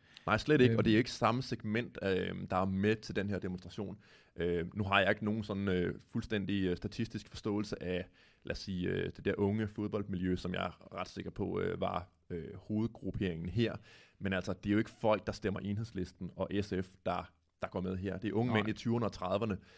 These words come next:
Speaker 1: der nok, selvom demonstrationen sagde, at den er apolitisk, og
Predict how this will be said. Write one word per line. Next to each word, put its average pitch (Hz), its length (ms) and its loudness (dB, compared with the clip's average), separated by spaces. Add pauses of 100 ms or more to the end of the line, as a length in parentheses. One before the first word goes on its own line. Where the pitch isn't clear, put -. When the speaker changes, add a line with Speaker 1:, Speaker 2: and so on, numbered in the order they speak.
(140)
Speaker 1:
der 87 260 4 (140)
nok, 95 280 4
selvom 98 440 0
demonstrationen 107 540 -4
sagde, 101 260 4
at 92 140 -2
den 95 160 -2
er 92 220 -2 (680)
apolitisk, 104 600 -2
og 90 240 0